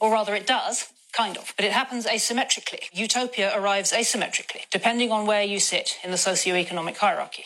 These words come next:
And where technology is used to liberate us from the kind of givens,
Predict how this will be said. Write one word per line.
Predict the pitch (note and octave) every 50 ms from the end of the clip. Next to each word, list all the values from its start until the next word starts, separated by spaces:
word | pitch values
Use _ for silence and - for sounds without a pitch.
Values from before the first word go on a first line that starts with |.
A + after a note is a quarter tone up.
| - -
And | F#3 F#3
where | A3 A3+ A3+
technology | A3+ C#4 C4 B3+ B3+ B3+ B3 B3 - A3+ A3+
is | G#3+ F#3+ G3
used | A3+ A#3 A#3 A3+ - -
to | G#3
liberate | G3+ G#3 B3 C4+ A#3 G3 F3 E3+ E3 - D#3+
us | - - - - - - -
from | - - G3 F#3+ F#3+
the | F#3+
kind | - - G#3 G3 F#3 F#3
of | F3 -
givens, | G#3+ G3+ - E3+ - A3 - -